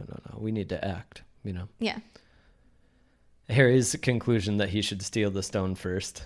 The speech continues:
Speaker 2: <laughs>
Speaker 1: It's, like, one of those times where it's like, "Oh, of course." Like, I should have seen that coming from a mile away. That, that, that it's not necessarily a,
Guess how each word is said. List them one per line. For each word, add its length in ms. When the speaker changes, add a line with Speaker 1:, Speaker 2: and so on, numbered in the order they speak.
Speaker 2:
<laughs> 640
Speaker 1:
It's, 300
like, 160
one 140
of 80
those 220
times 360
where 140
it's 120
like, 180
"Oh, 280
of 220
course." 420
Like, 140
I 100
should 180
have 80
seen 220
that 160
coming 220
from 200
a 100
mile 360
away. 300
That, 280
that, 240
that 220
it's 160
not 340
necessarily 760
a, 100